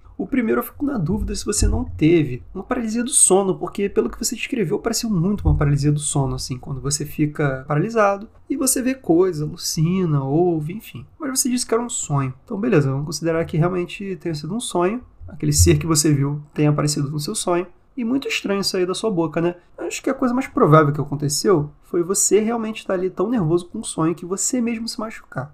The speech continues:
Ou seja, você mesmo acabou mordendo assim o seu lábio inferior e cortou. Mas a marca roxa normalmente é de impacto, né? Normalmente alguma coisa bateu assim na sua boca. Apesar de que alguns cortes realmente são tão fortes, né? Que acabam deixando marcas roxas e cortes também.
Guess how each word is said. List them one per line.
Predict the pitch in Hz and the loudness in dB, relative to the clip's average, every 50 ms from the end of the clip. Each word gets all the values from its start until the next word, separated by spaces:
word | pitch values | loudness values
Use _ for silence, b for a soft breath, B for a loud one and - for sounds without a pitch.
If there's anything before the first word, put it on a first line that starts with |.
| _ _ - | _ _ -6
Ou | - 147 | -4 -2
seja, | 147 147 143 131 120 123 | -2 0 -2 -2 -2 -2
você | 123 131 143 - - 214 | -2 -4 -2 -2 0 0
mesmo | 208 185 190 202 180 180 190 196 185 170 | 2 2 2 2 0 -2 -2 0 0 0
acabou | 165 - - 151 151 165 | -2 0 0 2 2 2
mordendo | 180 196 180 156 147 147 170 175 165 143 | 2 0 2 4 4 4 4 2 0 -2
assim | 143 - 165 | -4 -6 -8
o | 156 | -10
seu | 147 - 156 | -10 -6 -4
lábio | 147 143 135 | -4 -4 -6
inferior | 151 147 - - 269 226 214 220 | -6 -8 -8 -6 -6 -6 -6 -8
e | 226 | -10
cortou. | - - 285 269 - - - 156 151 147 147 - _ _ | -12 -12 -14 -14 -6 -2 0 0 0 0 -4 -10 _ _
Mas | - 196 202 | -8 -4 -4
a | 233 | -2
marca | 254 240 254 - - - | -2 -2 -4 -4 -2 -2
roxa | 151 117 156 202 226 220 220 - - 139 131 b b b b b b | 0 2 4 4 4 4 4 0 -4 -4 -6 b b b b b b
normalmente | - 220 226 240 240 233 226 220 - 247 | -6 -4 -4 -2 -2 -2 -4 -4 -4 -4
é | |
de | 208 196 247 | -4 -2 -2
impacto, | 277 294 - 165 170 175 - - - | -4 0 2 2 2 2 0 -4 -2
né? | 147 151 165 | -2 0 -2
Normalmente | 165 160 156 156 156 151 160 156 - | -2 -4 -6 -4 -4 -4 -4 -4 -6
alguma | 165 175 185 | -6 -8 -6
coisa | - - 185 180 180 | -4 -4 -4 -4 -2
bateu | 185 - - - - - 196 190 | -4 -8 -8 -8 -4 0 2 2
assim | 170 147 - 170 | 2 2 0 -2
na | 160 151 | -4 -4
sua | - - 151 | -2 -2 -2
boca. | 139 131 123 - - - _ _ - | -2 -2 -4 -6 -10 -18 _ _ -14
Apesar | 311 - - 254 226 226 | -8 -4 -2 0 2 0
de | 220 - | 2 0
que | - | 0
alguns | 226 220 233 226 - | 0 0 -2 -4 -4
cortes | - - 190 196 196 - | 0 0 0 2 0 -2
realmente | - 196 196 202 202 | -4 -4 -4 -4 -4
são | - 196 190 | -4 -6 -6
tão | - - 226 277 | -4 -4 -4 -4
fortes, | - - - - 233 240 - - - 151 | -2 -2 -2 -2 -2 -4 -6 -4 0 2
né? | 151 151 147 - - _ _ _ _ | 2 2 0 -4 -14 _ _ _ _
Que | - - 170 | -6 -6 -4
acabam | 175 175 - 180 180 196 202 | -2 0 0 2 2 0 -2
deixando | 208 196 - 214 208 | -4 -6 -6 -6 -6
marcas | 202 196 196 196 - 233 214 | -4 -4 -6 -6 -8 -10 -2
roxas | - 151 170 202 220 - 254 220 240 | 2 4 4 4 4 0 -4 -6 -6
e | 269 | -6
cortes | - - - 220 - - - - | -6 -2 -2 -2 -2 -2 -6 -6
também. | 247 240 220 151 131 | -4 -2 -2 -2 -4